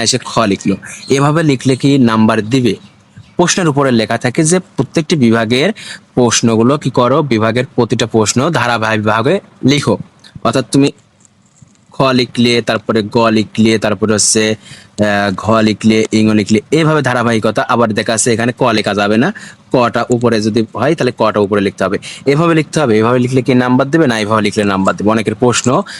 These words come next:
যে আমি কোনভাবে লিখবো, তুমি দুইভাবে লিখতে পারো। উপরে যতই ওইটা লেখা থাকুক, তুমি দুইভাবেই লিখতে পারো। এক্ষেত্রে আমরা কিন্তু চার বছর পরীক্ষা দিচ্ছি, চার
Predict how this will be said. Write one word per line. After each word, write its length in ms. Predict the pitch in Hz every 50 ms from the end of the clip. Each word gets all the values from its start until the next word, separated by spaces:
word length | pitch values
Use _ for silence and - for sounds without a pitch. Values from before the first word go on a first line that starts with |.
| - - -
যে 40 | 113 113
আমি 80 | 117 113 - -
কোনভাবে 320 | 160 147 131 123 113 107 104 98
লিখবো, 200 | - - - - - - - - _ -
তুমি 140 | 123 120 110 104 120
দুইভাবে 400 | 127 123 117 - 110 113 117 - 180 147
লিখতে 220 | 110 - - 107 95
পারো। 120 | 104 101 101 - - - 107 113
উপরে 220 | 110 120 117 120 107 98
যতই 280 | 117 117 - 151 156 165 -
ওইটা 140 | 127 107 131 117 113
লেখা 160 | 107 - 127 -
থাকুক, 280 | - 135 - 110 104 98 - - - _ -
তুমি 120 | 117 110 107 92
দুইভাবেই 380 | 110 107 101 101 110 120 151 175 165
লিখতে 180 | 131 - - - 101
পারো। 120 | 98 95 101 107
এক্ষেত্রে 300 | 107 - 110 - - 131 175 196 - - - - - 110
আমরা 140 | 113 120 117 -
কিন্তু 180 | 123 113 123 123 117 - - - - -
চার 120 | 151 123 117 117
বছর 180 | 117 - 123 120 131
পরীক্ষা 220 | 123 117 - 127 117
দিচ্ছি, 180 | 120 117 - 147 -
চার 100 | 151 131